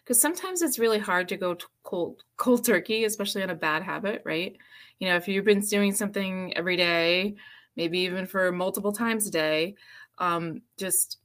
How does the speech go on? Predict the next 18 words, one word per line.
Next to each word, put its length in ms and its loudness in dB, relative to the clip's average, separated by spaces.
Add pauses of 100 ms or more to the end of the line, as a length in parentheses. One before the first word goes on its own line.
you 100 -6
know, 320 -2 (480)
stopping 540 0
it 100 0
altogether 1000 2 (140)
is 320 -2
hard. 640 -6 (640)
But 120 0
if 180 2
you 120 -4
start 340 -4
to 100 -8
reduce 720 2
it 340 -2 (120)
and 220 -6
then 200 0
eliminate 640 -6
it, 240 -4